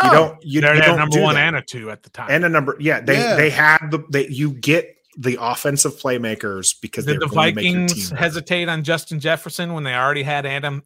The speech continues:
Speaker 3: Adam Thielen, who was catching a hundred and twenty balls?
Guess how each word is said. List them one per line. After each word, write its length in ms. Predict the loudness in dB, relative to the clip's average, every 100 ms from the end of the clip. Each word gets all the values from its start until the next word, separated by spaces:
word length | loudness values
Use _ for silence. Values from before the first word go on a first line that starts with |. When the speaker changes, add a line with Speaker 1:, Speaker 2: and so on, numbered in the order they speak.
| -6
Speaker 3:
Adam 280 | -6 -6 -10
Thielen, 400 | -8 -8 -6 -6
who 120 | -8
was 120 | -8
catching 300 | -8 -8 -8
a 60 | -6
hundred 280 | -4 -4
and 100 | -6
twenty 220 | -8 -8 -4
balls? 500 | -2 -2 -4 -12